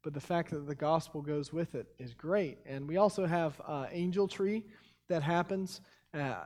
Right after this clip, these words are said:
near Christmas time that we do with our food giveaway ministry to minister to kids in our community as well. And so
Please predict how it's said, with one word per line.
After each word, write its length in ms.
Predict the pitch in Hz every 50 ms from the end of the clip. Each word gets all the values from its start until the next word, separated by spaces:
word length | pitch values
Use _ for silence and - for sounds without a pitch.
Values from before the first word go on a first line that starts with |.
| - - 160
near 200 | 151 151 151 143
Christmas 480 | - - - 190 180 - 208 202 -
time 240 | - - 180 185 190
that 100 | 190 160
we 100 | 156 156
do 220 | 151 147 156 165 170
with 180 | 165 151 -
our 180 | - - 151 135
food 240 | - - 185 170 165
giveaway 380 | 165 185 175 185 180 185 180
ministry 500 | 175 175 180 185 175 - - 208 202 202 190 - - - - - - -
to 100 | - -
minister 460 | 156 156 160 165 170 160 - - 180 165
to 80 | 160
kids 380 | - - - 185 175 170 156 160
in 100 | 156 151
our 100 | 147 143
community 560 | - - 160 160 160 165 170 165 156 156 156
as 140 | 147 143 -
well. 300 | 156 156 160 180 185 156
And 100 | 139 131
so 280 | - - 156 143 135